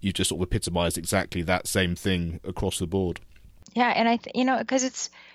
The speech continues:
Speaker 2: when you think about school, right, and in adults, uh, we, we, we, we suffer from it too. It's how are we perceived? Where do we fit in? And although hopefully we, we've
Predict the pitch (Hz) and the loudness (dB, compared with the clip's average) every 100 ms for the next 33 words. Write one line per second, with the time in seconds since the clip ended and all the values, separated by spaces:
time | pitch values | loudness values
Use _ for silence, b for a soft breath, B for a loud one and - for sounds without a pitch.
0 | B 277 294 330 427 427 202 160 - - | B 2 2 2 4 4 4 2 2 -8
1 | - 180 165 156 170 - 190 190 220 - | -2 -2 0 -2 -4 -2 2 4 2 2
2 | 202 196 196 b b b b - 277 277 | 4 4 0 b b b b 2 4 4
3 | 277 339 - 180 196 226 202 214 269 233 | 4 4 2 -2 0 -8 -10 -8 -6 -8
4 | _ 170 233 233 _ - 214 240 233 233 | _ -8 -6 -6 _ -6 -2 0 0 -2
5 | 214 226 220 - - 277 220 180 - B | 0 4 4 2 -4 0 0 -2 -6 B
6 | B B B - 220 214 214 208 - 202 | B B B -2 2 4 2 -2 -2 -4
7 | - 285 262 202 156 165 175 180 190 208 | -2 0 4 4 2 2 2 2 0 -2
8 | - 220 226 254 220 175 170 - 185 175 | 2 4 6 4 4 2 -2 -2 0 2
9 | 170 175 b b b - 190 185 190 180 | 2 -2 b b b -2 0 2 0 -2
10 | - 185 165 170 165 175 170 156 - | -2 -4 -4 -4 -6 -2 -4 -4 -18